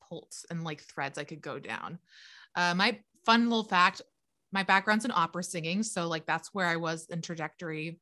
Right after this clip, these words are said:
or my early twenties was like, "I'm gonna be a s-, operatic soprano.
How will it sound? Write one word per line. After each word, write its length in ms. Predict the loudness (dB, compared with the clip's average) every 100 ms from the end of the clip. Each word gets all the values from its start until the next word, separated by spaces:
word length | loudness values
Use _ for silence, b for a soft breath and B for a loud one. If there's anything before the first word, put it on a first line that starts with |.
| _ _ _ _
or 100 | -6
my 160 | -4 -4
early 240 | -4 -6
twenties 320 | -8 -8 -8 -8
was 100 | -8
like, 160 | -10 0
"I'm 180 | 2 2
gonna 140 | 2 0
be 120 | -2
a 40 |
s-, 180 | -4 -10 _ -4
operatic 460 | -4 -2 -4 -4
soprano. 680 | -6 -8 -4 -4 -4 -6